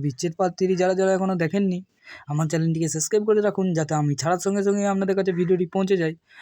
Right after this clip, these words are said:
আর আমাদের বিচ্ছেদ থ্রি এই ভিডিওটি ছাড়ার এক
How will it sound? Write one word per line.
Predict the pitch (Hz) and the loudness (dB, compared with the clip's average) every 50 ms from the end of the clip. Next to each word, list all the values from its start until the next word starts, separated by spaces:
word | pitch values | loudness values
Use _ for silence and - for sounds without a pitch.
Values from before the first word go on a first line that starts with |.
| - - - 160 | -18 -10 -6 -2
আর | 156 151 147 | 0 0 0
আমাদের | 147 156 156 156 160 151 | 0 0 0 0 0 0
বিচ্ছেদ | 156 151 - - 180 165 - _ | -2 -2 -4 -6 -8 -8 -8 _
থ্রি | - - 185 180 185 180 180 185 180 175 165 | -6 -4 0 2 2 2 2 2 0 0 0
এই | 170 156 147 | 2 2 2
ভিডিওটি | 160 156 170 170 165 175 165 | 2 2 2 2 2 0 0
ছাড়ার | 165 170 175 185 185 180 180 180 - _ _ _ _ _ | 0 0 2 4 4 2 2 -2 -6 _ _ _ _ _
এক | - 160 160 | -4 -4 -2